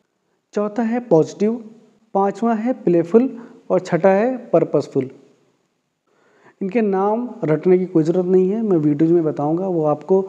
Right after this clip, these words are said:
जब सुनेंगे आपको तो आपको याद हो जाएंगी चीज़ें। तो सबसे पहले हम बात करते हैं protective की। Protective का मतलब संरक्षक होता है, मतलब आपको अपने बच्चे के साथ protective रहना है। Protective का मतलब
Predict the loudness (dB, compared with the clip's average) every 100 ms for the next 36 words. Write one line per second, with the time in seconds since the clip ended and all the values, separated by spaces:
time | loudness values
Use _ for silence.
0 | -8 -20 -18 -6 6 6 6 2 0 -2
1 | -2 0 0 0 0 2 2 2 0 0
2 | 2 0 -2 -4 -6 -6 -10 _ _ _
3 | _ _ _ _ -4 0 2 2 2 2
4 | -2 0 -2 0 -4 -2 -6 0 0 0
5 | -4 0 -2 0 -8 -10 -20 -20 _ 2
6 | 2 0 0 0 0 0 -2 -4 -2 0
7 | -2 -2 -2 -2 -2 -2 -2 -2 -2 0
8 | 2 2 0 -4 -4 -4 -2 0 0 0
9 | -4 0 -2 0 -2 0 -6 -2 0 0
10 | -2 -6 -10 -14 -20 -20 _ 0 2 0
11 | 0 0 0 0 -2 -4